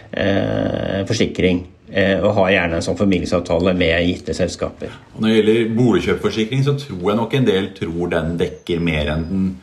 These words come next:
Speaker 2: faktisk gjør. Den gir jo ingen garanti for kjøper, og det er også sånn at mange av disse,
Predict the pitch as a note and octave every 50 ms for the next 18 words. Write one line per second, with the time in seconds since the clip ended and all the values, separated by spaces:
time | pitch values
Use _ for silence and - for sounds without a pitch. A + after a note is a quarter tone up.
0 | - _ - - F#2 - - - A#2+ A#2 - B2 C3 C#3+ D3+ C3+ A2 G#2+ G#2 F#2+
1 | E2+ F2 F2 G#2 A#2 A2+ G#2+ - - A#2+ G#2+ F2+ F2 E2+ F2 F2 G2+ G#2 G#2+ G#2+
2 | - G2 G2 G#2 - A#2 A2 - A#2+ F#2+ - - - D#3+ F3+ F#3+ - - - -
3 | G#2 A2 G#2+ G#2+ A2 A2 - - - - - - _ _ - G#2 F2+ F#2 A2 A#2
4 | G#2 - A2 G#2+ - G#2 G2 G#2 G2+ - - G#2 G2 F2+ D#2+ D#2+ F2+ F2+ F#2 E2+
5 | - - F#2+ F#2+ F2 E2